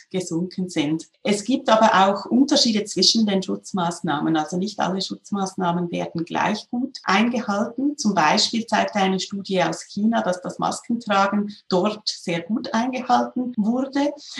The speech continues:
ähm, aber das Distanzhalten zum Beispiel nicht. Gleichzeitig, Sie haben es schon angesprochen, gibt es auch, ja, Unterschiede zwischen den Personen. Besser eingehalten, und da komme ich wieder auf diese wahrgenommene Kontrolle, haben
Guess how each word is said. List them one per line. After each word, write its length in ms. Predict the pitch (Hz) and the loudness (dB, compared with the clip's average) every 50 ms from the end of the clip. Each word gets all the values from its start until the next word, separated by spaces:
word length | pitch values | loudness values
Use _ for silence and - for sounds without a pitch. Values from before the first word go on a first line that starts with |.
| 214 185 - | -8 -6 -2
ähm, 360 | - 196 196 202 202 202 202 - | -2 0 0 2 0 0 -2 0
aber 240 | - - 190 202 | 2 2 2 2
das 180 | 196 190 - - | 2 0 -2 -2
Distanzhalten 840 | - 180 - - 180 170 170 185 190 - - 185 175 175 - 185 180 | -6 -8 -8 -6 -4 -2 -2 -2 -4 -4 -4 -4 -4 -2 -4 -8 -8
zum 180 | - - 180 170 | -6 -6 -6 -4
Beispiel 480 | 170 160 156 160 160 - - 175 160 151 | -2 -2 -2 -2 -2 -2 -2 -4 -8 -6
nicht. 440 | 151 151 160 160 156 - - - _ _ - - | -4 0 0 0 0 -2 -12 -14 _ _ -2 2
Gleichzeitig, 640 | 214 190 240 240 - - 262 254 254 254 214 - - | 4 4 4 2 4 4 4 4 4 0 -6 -6 0
Sie 100 | 233 214 | 2 2
haben 140 | 202 202 | 2 2
es 160 | 196 196 - - | 2 0 0 0
schon 140 | 196 185 | 0 0
angesprochen, 760 | - 165 185 214 208 208 - - - 208 214 214 - 226 214 | 0 0 0 0 0 0 -2 0 0 -2 -2 0 0 0 0
gibt 240 | - 196 190 - - | 0 -2 -8 -8 -8
es 160 | 190 - - | -10 -8 -2
auch, 400 | - 170 170 180 185 - - - - | 0 2 2 2 0 -4 -8 -14 -8
ja, 160 | - 196 170 - | -2 -2 0 0
Unterschiede 580 | - 196 185 185 208 - - 202 185 175 165 | 0 -2 -2 0 0 0 0 0 -2 -4 -6
zwischen 640 | 170 - - 185 185 - - - 240 233 240 240 - _ - | -8 -8 -4 -2 2 2 2 4 4 2 2 0 -4 _ 2
den 180 | 220 208 208 208 | 2 4 4 2
Personen. 680 | - 202 196 - 196 190 190 202 220 240 262 285 302 | 0 -2 -4 -2 0 0 0 2 2 2 0 0 -2
Besser 460 | - 214 208 247 - - - - - | 2 2 2 2 2 2 0 2 2
eingehalten, 640 | 196 202 226 240 233 220 196 208 208 214 - - - 208 | 4 2 2 2 0 0 2 4 4 4 2 2 0 -2
und 140 | 190 185 | -2 0
da 80 | 196 190 | -2 -4
komme 260 | - - 214 202 208 | -4 0 0 0 0
ich 140 | 202 - - | 0 -2 -2
wieder 320 | 214 190 196 190 185 170 | -4 -4 -2 0 0 0
auf 100 | 175 - - - | -2 -4 -8 -10
diese 340 | 185 180 - 180 170 165 160 165 | -10 -8 -6 -6 -4 -4 -2 0
wahrgenommene 640 | 170 170 175 170 190 175 170 165 165 160 165 165 | 0 0 0 0 -2 0 0 0 0 0 -2 -4
Kontrolle, 600 | - - - 160 160 - - 175 190 214 226 220 185 | -6 -6 -6 -6 -6 -6 -6 -4 -2 -2 -2 -2 0
haben 420 | 190 185 185 185 185 175 175 170 | -2 -2 0 0 -2 -2 -2 -6